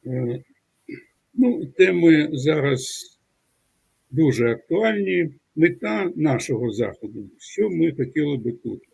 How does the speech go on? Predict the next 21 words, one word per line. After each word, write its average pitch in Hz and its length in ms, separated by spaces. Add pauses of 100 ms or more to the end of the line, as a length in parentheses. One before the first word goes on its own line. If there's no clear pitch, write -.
(140)
Говорити 170 600
сучасні 160 600
підходи 147 640 (400)
до 170 260
компетентнісного 139 1300 (340)
підходу 135 560
в 117 60
освіті. 117 600 (880)
Е, 127 260 (180)
розмов 165 560
дуже 135 520
багато, 202 760 (100)
але 135 640
на 120 200
практиці, 151 880 (140)
на 123 180
жаль, 165 320 (560)
компетентнісного 135 1080
підходу 139 600
практично 120 560
немає. 117 280